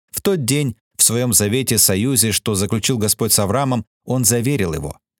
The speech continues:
"Потомству твоему отдаю я землю эту от реки Египетской до великой реки, реки Ефрат, землю Кинеев, Кенезеев, Кадмонеев, Хетов, Перезеев, Рифаимов, Амореев, Хананеев, Гергашеев и Евусеев".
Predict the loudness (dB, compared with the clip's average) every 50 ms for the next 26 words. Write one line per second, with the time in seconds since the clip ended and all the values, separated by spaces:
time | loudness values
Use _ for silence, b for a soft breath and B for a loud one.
0 | _ _ _ _ _ _ _ -2 -2 -2 -2 -2 -2 -2 -2 0 0 0 0 0
1 | -2 -4 -4 -2 -2 -2 0 0 0 0 -2 -2 -2 -4 -2 -2 -2 0 0 0
2 | 0 0 0 0 0 0 0 0 0 -2 -2 -2 -2 -4 -2 -2 -4 -4 -2 -2
3 | -2 -4 -2 -2 -2 -2 -2 -2 -2 -2 -2 0 0 0 0 0 -2 -2 -4 b
4 | b b b b -4 -2 0 0 0 2 0 0 0 0 0 -2 0 0 0 -2
5 | -2 -2 -2 -2 -2 -2 -4 -8 _ _ -6 -4 -4 -4 -2 -2 0 0 0 0
6 | 0 0 2 2 0 0 -4 -10 _ _ _ _ _ _ _ -2 0 0 2 0
7 | 0 -2 -2 -4 -2 -2 0 0 0 0 0 -2 -4 -4 -2 -2 0 0 2 2
8 | 2 2 2 2 0 -2 -2 -2 -2 -2 0 0 0 0 0 0 0 0 -2 -4
9 | -2 -2 -2 -2 -2 -2 -2 -4 -2 -2 -2 0 0 2 2 2 0 0 0 0
10 | 0 0 0 0 0 0 0 0 0 0 -2 0 0 0 0 0 0 0 0 -2
11 | -2 -2 -2 -2 -2 0 0 0 0 0 0 -2 -2 -2 -2 0 -2 -2 -2 -2
12 | -2 -2 -2 -2 -2 -4 -6 _ _ _ _ -2 0 0 0 0 0 2 2 2
13 | 2 2 0 -2 -6 -8 -10 -12 -16